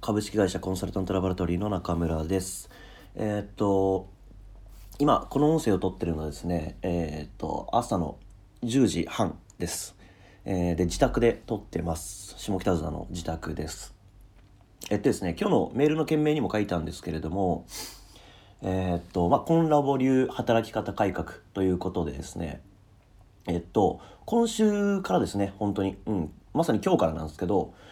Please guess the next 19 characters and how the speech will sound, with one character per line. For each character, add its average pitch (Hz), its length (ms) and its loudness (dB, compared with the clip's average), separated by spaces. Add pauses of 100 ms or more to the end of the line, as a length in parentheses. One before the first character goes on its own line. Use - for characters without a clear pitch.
(320)
え 92 540 4
ー - 20 -4
っ 80 120 -16
と、 80 400 -2 (300)
こ - 100 2
れ 220 80 8
ま 233 80 6
で 202 100 4
の 101 80 6
コ 117 160 4
ン 110 60 4
ラ 107 80 8
ボ 107 80 6
っ 107 80 -8
て 123 80 2
い - 20 6
う 87 40 4
の 85 100 0
は、 82 240 0